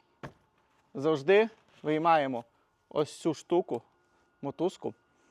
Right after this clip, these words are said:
і максимально її розтягуємо. Раніше вони були приєднані до тканини, тепер вони виходять з ось цього каркасу, і це дуже круто. Наступне в даній палатці — це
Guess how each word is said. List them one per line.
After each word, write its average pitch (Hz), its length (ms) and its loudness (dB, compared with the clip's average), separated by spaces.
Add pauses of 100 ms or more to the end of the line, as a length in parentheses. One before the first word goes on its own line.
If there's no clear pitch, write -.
(220)
і 185 220 4 (260)
максимально 196 680 2
її 170 200 2
розтягуємо. 147 840 2 (600)
Раніше 190 560 4
вони 185 300 0
були 160 400 4 (120)
приєднані 156 560 4
до 139 180 0
тканини, 165 540 0 (840)
тепер 190 460 6 (100)
вони 160 260 0
виходять 165 600 2 (460)
з 139 100 -6
ось 160 140 -4
цього 156 320 2 (200)
каркасу, 127 560 0 (200)
і 139 80 -6
це 151 160 0
дуже 143 320 -2
круто. 123 340 -6 (760)
Наступне 220 420 0
в 185 40 -4
даній 196 260 2
палатці — 170 480 4
це 170 500 6